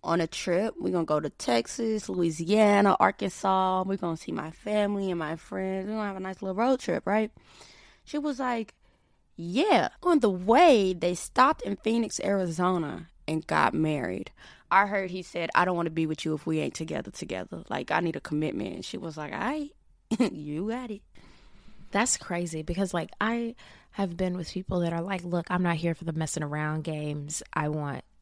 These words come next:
Speaker 2: a commitment, but they're not automatically putting a ring on my
Speaker 1: <laughs>
Speaker 2: finger.
Speaker 1: Like,
Speaker 2: You know,
Speaker 1: what?
Speaker 2: like, it's just like, "Hey, we're not doing the bullshit talking stage. We're gonna be together and we're gonna figure it out." And I can respect that,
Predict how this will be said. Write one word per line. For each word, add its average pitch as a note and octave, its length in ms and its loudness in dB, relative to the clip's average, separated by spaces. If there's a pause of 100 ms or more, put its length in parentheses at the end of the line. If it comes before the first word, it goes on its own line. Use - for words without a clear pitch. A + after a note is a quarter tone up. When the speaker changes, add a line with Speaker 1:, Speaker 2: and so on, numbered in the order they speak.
(380)
Speaker 2:
a D#3 80 0
commitment, D3+ 760 -8
but D#3 240 -6
they're E3 140 -4
not E3+ 240 -6
automatically D3+ 680 -6
putting - 320 -6
a - 60 -4
ring - 260 -2
on - 80 10
my D4+ 120 10
Speaker 1:
<laughs> - 100 10 (120)
Speaker 2:
finger. - 280 -8
Speaker 1:
Like, D#3 220 0
Speaker 2:
You F#3 120 6
know, F#3 240 6
Speaker 1:
what? F#3 80 0
Speaker 2:
like, F3+ 200 0 (440)
it's - 300 -4
just F#3 200 -6
like, D#3+ 240 -10 (220)
"Hey, G3 460 -4 (240)
we're F#3 80 -4
not F#3+ 180 -2
doing F#3 240 -2
the F3+ 60 -2
bullshit F3+ 420 -2
talking F3 380 -8
stage. C#3+ 460 -8
We're E3 120 -4
gonna E3 200 -6
be E3 120 -4
together E3+ 380 -6
and F3 60 -6
we're F3 60 -6
gonna F3 140 -8
figure F3+ 320 -8
it F#3 80 -6
out." F3 320 -8 (360)
And C4 100 -6
I C#4 60 -4
can C4+ 160 -6
respect B3+ 440 -8
that, D3 300 -8